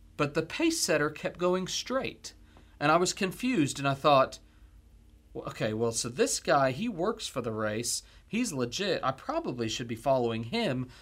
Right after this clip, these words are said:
but the whole crowd is going to the right. So f-, surely they know what they're doing. I mean,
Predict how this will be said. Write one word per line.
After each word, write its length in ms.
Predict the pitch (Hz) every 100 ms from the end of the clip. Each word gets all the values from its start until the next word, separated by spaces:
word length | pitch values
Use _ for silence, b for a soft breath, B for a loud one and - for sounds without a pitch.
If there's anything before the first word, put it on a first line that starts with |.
| B
but 160 | 156 151
the 80 | 156
whole 200 | 208 247
crowd 500 | - - 247 247 131
is 140 | 127
going 320 | 123 143 143 139
to 120 | 156
the 120 | 139
right. 500 | 147 220 135 - - b b b b
So 380 | - 143 131 -
f-, 300 | - - -
surely 340 | - 214 269 123
they 160 | 180
know 120 | 247
what 100 | 110
they're 140 | 107 107
doing. 320 | 113 123 160
I 40 |
mean, 360 | 123 120 117 113